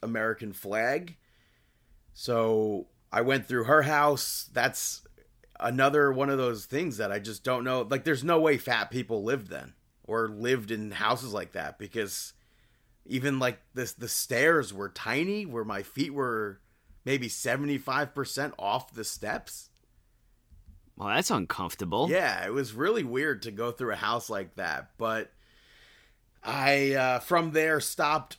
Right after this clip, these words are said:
Speaker 1: off in front of the Declaration House, which is where Thomas Jefferson lived when he was drafting the Declaration of Independence. But it's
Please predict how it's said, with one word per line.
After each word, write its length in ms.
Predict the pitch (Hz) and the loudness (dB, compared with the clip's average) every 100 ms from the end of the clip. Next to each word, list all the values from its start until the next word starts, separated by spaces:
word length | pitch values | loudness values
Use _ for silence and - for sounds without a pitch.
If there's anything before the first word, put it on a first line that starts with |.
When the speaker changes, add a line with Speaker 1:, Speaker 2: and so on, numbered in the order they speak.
| - | -4
Speaker 1:
off 420 | 131 139 139 - | 0 0 -2 -6
in 160 | 135 | -8
front 320 | 120 - 127 156 | -6 0 2 4
of 180 | 151 | 2
the 80 | 131 | 0
Declaration 760 | 117 139 139 139 135 139 - 131 | 0 0 0 0 2 2 0 -4
House, 360 | 131 139 139 | 0 0 0
which 200 | 131 123 | -2 -6
is 120 | 127 110 | -6 -2
where 180 | 127 | 0
Thomas 500 | 110 - 120 135 120 | 0 -2 0 0 -2
Jefferson 640 | - 131 120 143 135 147 147 | -2 -2 -2 -2 -4 -4 0
lived 400 | 165 180 151 139 - - | 0 0 -6 -16 -16 -6
when 160 | 123 | -2
he 80 | 123 | -2
was 180 | 123 110 | -2 -4
drafting 580 | 113 113 120 - 139 127 | -2 0 0 0 -4 -2
the 220 | 127 120 | -2 -2
Declaration 680 | 104 127 143 143 143 135 139 | 0 -2 2 2 2 0 -4
of 80 | 135 | -2
Independence. 720 | 147 143 151 165 170 - - | -2 0 0 0 0 -4 -8
But 240 | - 127 | -2 0
it's 360 | 123 - - | -2 -4 -8